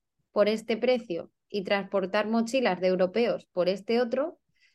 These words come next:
pues me voy a, a Sagarmatha y transporto estas mochilas", ¿no? Yo creo que por ahí irán los tiros, esa fue mi impresión. Vi gente, como todo en la vida, como aquí en España también, gente por la calle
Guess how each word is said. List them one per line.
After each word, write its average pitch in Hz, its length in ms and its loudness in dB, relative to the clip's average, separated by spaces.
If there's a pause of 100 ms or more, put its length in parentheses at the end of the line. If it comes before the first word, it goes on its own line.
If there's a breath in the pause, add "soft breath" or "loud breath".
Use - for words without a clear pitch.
(140)
pues 214 160 0
me 196 160 2
voy 214 520 4
a, 185 520 -2
a - 160 -8
Sagarmatha 185 640 -6 (160)
y 175 380 -2
transporto 180 1120 0 (240)
estas 196 260 -6
mochilas", 202 540 -8 (140)
¿no? 226 240 -8 (640 soft breath)
Yo 226 200 4
creo 269 160 6
que 269 120 4
por 233 160 4
ahí 254 420 4
irán 220 240 0
los 233 180 -4
tiros, 202 420 0
esa 214 220 -4
fue 233 140 -2
mi 240 80 0
impresión. 196 600 -2 (240)
Vi 254 180 2
gente, 302 460 2
como 220 260 0
todo 247 180 4
en 247 140 -2
la 247 100 4
vida, 277 340 0
como 214 220 -4
aquí 196 180 -2
en 226 80 2
España 226 380 0
también, 233 520 0
gente 226 340 -2
por 226 160 -2
la 220 140 0
calle 254 420 0